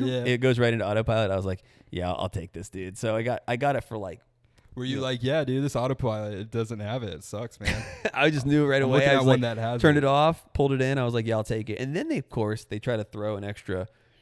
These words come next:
Speaker 2: thousand dollars at the very last minute. They're like, "Okay, well, there's a thousand dollar, like, des-, destination fee." I'm like, "That is,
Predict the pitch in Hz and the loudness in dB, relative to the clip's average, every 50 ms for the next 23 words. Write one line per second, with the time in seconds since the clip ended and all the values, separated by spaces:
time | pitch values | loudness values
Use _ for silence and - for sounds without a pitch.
0 | _ _ _ _ - 110 104 107 104 101 107 101 98 92 92 95 95 95 98 90 | _ _ _ _ -6 -4 -4 -2 -2 -4 -4 -4 -4 -4 -2 -2 -2 -4 -4 -6
1 | 92 90 95 92 90 90 90 90 82 87 87 95 - - - - 101 95 92 98 | -8 -8 -6 -6 -6 -6 -8 -8 -8 -8 -10 -10 -12 -14 -14 -12 -10 -8 -8 -8
2 | 110 - - 95 98 98 117 123 - 117 104 101 98 98 101 98 - 110 101 104 | -10 -8 -8 -8 -8 -6 -6 -4 -4 -4 -4 -4 -4 -6 -6 -6 -6 -6 -6 -6
3 | 104 104 104 101 98 95 95 95 95 90 87 90 92 - - - 107 95 95 - | -6 -8 -8 -6 -6 -6 -6 -6 -6 -8 -8 -10 -12 -14 -12 -10 -10 -10 -8 -8
4 | - 98 95 - - 92 85 82 98 - - 92 92 104 - 73 69 73 85 - | -8 -8 -8 -8 -10 -10 -10 -10 -10 -8 -10 -10 -12 -12 -14 -12 -12 -12 -14 -14
5 | - 98 101 98 92 92 - _ - - 117 120 123 117 | -12 -10 -10 -10 -10 -12 -14 _ -10 -8 -6 -6 -8 -10